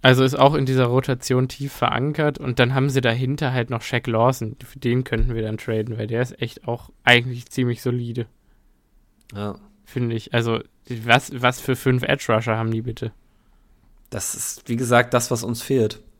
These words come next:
Speaker 2: Deshalb
Speaker 1: Ja.
Speaker 2: sage ich, finde ich den, den, die Idee von, von einem Trade für, für einen Edge-Rusher gar nicht so blöd.
Speaker 1: Ja, dann haben sie Interior, Ed Oliver und Daquan Jones. Äh, Daquan Jones ist natürlich ein Spieler,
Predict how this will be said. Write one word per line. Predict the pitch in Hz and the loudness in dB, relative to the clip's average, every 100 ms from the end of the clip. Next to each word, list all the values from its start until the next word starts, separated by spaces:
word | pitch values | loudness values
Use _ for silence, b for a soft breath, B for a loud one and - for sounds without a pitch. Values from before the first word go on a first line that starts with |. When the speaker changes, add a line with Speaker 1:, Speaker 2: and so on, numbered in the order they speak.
| - | -2
Speaker 2:
Deshalb | 127 127 120 | 4 4 6
Speaker 1:
Ja. | |
Speaker 2:
sage | 117 127 | 4 4
ich, | 120 | 0
finde | 131 120 | -2 -4
ich | 120 | 0
den, | 113 110 | 0 0
den, | 113 107 - - | 0 -2 -6 -8
die | 110 | -6
Idee | 104 113 117 | -2 0 -2
von, | - 113 104 | -2 -6 -6
von | 113 | -6
einem | 104 104 - | -6 -6 -10
Trade | - 113 113 127 | -6 -2 -2 -4
für, | - 110 104 | -8 -12 -12
für | - | -14
einen | 104 | -14
Edge-Rusher | - 101 120 113 101 | -12 -12 -12 -12 -10
gar | 104 | -10
nicht | 104 | -10
so | - | -12
blöd. | 98 98 98 - - - - | -12 -8 -8 -10 -14 -10 -2
Speaker 1:
Ja, | 131 - b b - | 0 0 b b -8
dann | 127 | 0
haben | 143 139 | 2 2
sie | 135 | 0
Interior, | 131 127 - 147 160 151 143 | 0 -2 0 2 2 4 2
Ed | 135 127 | 2 0
Oliver | 127 139 135 131 | 0 0 0 0
und | 117 117 | -2 0
Daquan | 120 - 120 117 | -2 -2 -6 -4
Jones. | 117 123 139 - | -2 0 -2 -4
Äh, | 127 110 | -6 -4
Daquan | 117 117 123 117 | -2 -2 -2 0
Jones | 120 127 127 | 2 2 0
ist | 123 | -4
natürlich | 120 123 113 | -2 -2 -6
ein | 131 | -8
Spieler, | - 131 127 123 | -10 -2 2 2